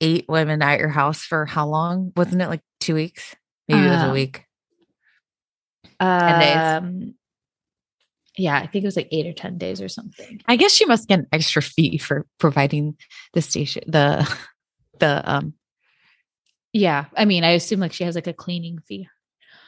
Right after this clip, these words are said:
Speaker 2: Uh, but anyways, but so let's just chat about it real quick though, because I kind of love this. Like, I don't know. I just had so much fun with this re-, like, with this trailer, just seeing them, because it's like they're also l-,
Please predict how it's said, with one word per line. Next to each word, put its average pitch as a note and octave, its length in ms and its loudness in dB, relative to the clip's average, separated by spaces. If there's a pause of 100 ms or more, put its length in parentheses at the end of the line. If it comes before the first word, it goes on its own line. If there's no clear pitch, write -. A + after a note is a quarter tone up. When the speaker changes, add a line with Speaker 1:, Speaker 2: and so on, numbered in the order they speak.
(120)
Speaker 2:
Uh, G3 380 6
but A3 160 2
anyways, F3+ 420 2
but A#3 160 -4
so B3+ 240 2
let's C4+ 200 2
just G#4+ 180 -4
chat A#3 220 2
about G3 260 2
it D#3 220 2
real F3+ 240 2
quick - 340 0
though, C#3 140 2
because E3 480 -2
I A3 480 2
kind C#4+ 200 -6
of F#4 80 -12 (760)
love D#3 240 -4 (140)
this. - 520 -4
Like, F#3 200 2
I G#3+ 80 -2
don't B3+ 160 4
know. C4+ 160 4
I E3+ 100 0
just G3+ 220 -4
had B3 160 -4
so - 100 -6
much A3+ 240 0
fun F#3+ 220 4
with A3 100 2
this - 220 -2
re-, F3 280 0
like, F3+ 220 2
with F3+ 100 2
this F#3 160 0
trailer, F#3 420 2
just G3 220 -4
seeing F3+ 200 0
them, G3+ 100 4
because G3 260 -2
it's F#3+ 140 -4
like F#3 140 2
they're F#3 180 0
also F3+ 480 0
l-, F3 80 -4